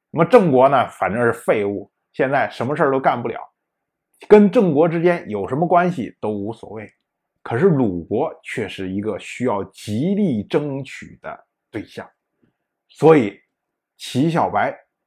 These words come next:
主动伸出了手，要跟鲁国和解。那当然一拍即合。据说啊，在这个柯地的盟会上还发生了一个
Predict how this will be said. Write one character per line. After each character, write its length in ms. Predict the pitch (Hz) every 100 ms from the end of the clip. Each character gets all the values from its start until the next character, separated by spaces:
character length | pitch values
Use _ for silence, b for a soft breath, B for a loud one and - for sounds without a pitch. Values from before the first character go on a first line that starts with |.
| _ _ _ _ _ _ -
主 420 | 127 104 95 92
动 400 | 170 139 101 90
伸 380 | - 113 104 101
出 220 | - 98
了 100 | 90
手， 140 | - - _ _ _ _ _ -
要 200 | 123 104
跟 300 | 110 110 _
鲁 180 | 104 90
国 280 | 90 90 92
和 240 | - 87
解。 220 | - - _ _ _ - _ _
那 140 | 143
当 160 | 139 151
然 240 | 147 151 -
一 180 | 160 101
拍 260 | - 110
即 220 | 110 92 90
合。 320 | - - - _
据 220 | - 233 175
说 220 | 214 208
啊， 140 | 131 - _
在 140 | 170
这 140 | 165 135
个 120 | 104 -
柯 320 | - - 208
地 200 | 196 196
的 100 | 127
盟 260 | 92 92 165
会 220 | 185 123
上 120 | - - _ _ _ _
还 300 | - 127 147
发 420 | - 180 151 156
生 280 | 147 156 151
了 100 | 127
一 160 | 101 127
个 200 | 120